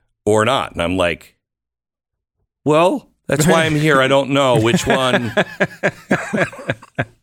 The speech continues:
Speaker 1: So
Speaker 2: Well, I have, I have more questions. I know we don't have much time right now to do this,
Speaker 1: Yeah.
Speaker 2: but I have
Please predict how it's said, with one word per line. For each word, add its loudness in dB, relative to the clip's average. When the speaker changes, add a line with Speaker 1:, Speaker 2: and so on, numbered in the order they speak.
Speaker 1:
So -2
Speaker 2:
Well, 4
I 2
have, -4
I 0
have -2
more 2
questions. 0
I 2
know 2
we 0
don't 0
have -2
much -4
time -2
right 0
now 0
to -4
do -4
this, -2
Speaker 1:
Yeah. -14
Speaker 2:
but 0
I 2
have -2